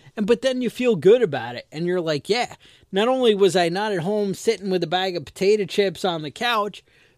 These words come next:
but I actually, oh, I went and climbed that mountain or did it." You know, you're a big outdoor guy, Kevin, and,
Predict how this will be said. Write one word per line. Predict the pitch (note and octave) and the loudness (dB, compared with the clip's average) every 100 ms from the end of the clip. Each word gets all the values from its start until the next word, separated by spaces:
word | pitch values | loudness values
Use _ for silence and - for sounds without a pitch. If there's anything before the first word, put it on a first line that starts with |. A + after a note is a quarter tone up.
| _ | _
but | B3 | 0
I | B3 | 2
actually, | A3+ A3+ - G#3 G3 | -2 -4 0 2 4
oh, | B3+ | 2
I | A3 | 0
went | F3+ G3 F3 | 0 -2 -8
and | F#3 | -10
climbed | - G3+ A3+ F#3+ | -6 -4 -4 -6
that | D#3 D3 | -8 -8
mountain | D3+ D3+ C#3+ D3 | -10 -10 -10 -8
or | |
did | C#3+ D3 | -4 -4
it." | C3+ - | -4 -8
You | D3 | -4
know, | F#3+ | -2
you're | G3+ F#3 | 2 2
a | A3 | 2
big | G3 G3 F3 | 2 0 -2
outdoor | D#3+ E3 - F3+ E3 | -4 -2 0 2 2
guy, | D3+ D3 C#3+ | 0 -2 -4
Kevin, | - E3+ D#3 F3+ E3+ | -6 -6 -4 -4 -4
and, | D3+ | -6